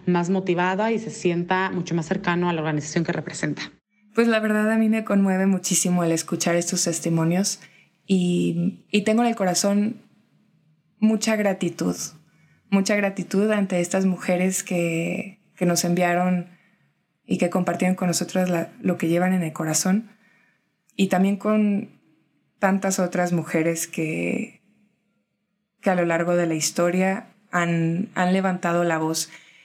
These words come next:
Speaker 2: y han buscado justo más allá que, que dividir o que resaltar las diferencias entre hombres, entre mujeres. Mm, se han abierto la posibilidad a pensar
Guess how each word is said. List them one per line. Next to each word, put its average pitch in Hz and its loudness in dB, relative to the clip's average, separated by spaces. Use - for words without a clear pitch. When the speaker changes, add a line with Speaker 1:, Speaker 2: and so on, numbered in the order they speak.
Speaker 2:
y 180 2
han 180 2
buscado 185 0
justo 185 -2
más 185 0
allá 185 2
que, 185 -2
que 185 2
dividir 190 2
o 175 0
que 180 -2
resaltar 175 0
las 180 0
diferencias 175 0
entre 165 -2
hombres, 170 0
entre 170 -4
mujeres. 180 -2
Mm, 180 -2
se - 0
han 190 2
abierto 202 0
la 190 0
posibilidad 170 0
a 180 -4
pensar 170 -2